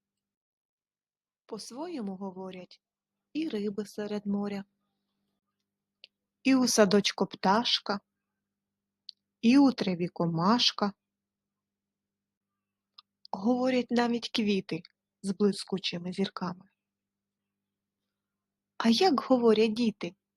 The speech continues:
Так, як навчила мама. Діти, я вас запрошую до королівства української мови. А шлях нам покаже ось цей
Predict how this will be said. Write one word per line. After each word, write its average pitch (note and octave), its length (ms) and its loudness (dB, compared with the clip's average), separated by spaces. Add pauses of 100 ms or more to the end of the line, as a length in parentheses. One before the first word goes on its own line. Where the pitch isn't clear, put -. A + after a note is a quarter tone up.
(760)
Так, F#3+ 360 -4 (300)
як G3+ 240 -6
навчила A3 580 -2
мама. F#3+ 420 -8 (1800)
Діти, G#3 420 -2 (760)
я C4+ 220 -2
вас C#4 120 2
запрошую A3+ 760 2 (140)
до F3+ 140 -4
королівства F#3+ 840 -2
української F#3 680 -2
мови. F3 320 -6 (840)
А G3 100 -4
шлях - 420 2
нам G#3+ 180 4
покаже F3+ 500 -6 (540)
ось - 180 -6
цей G4 360 0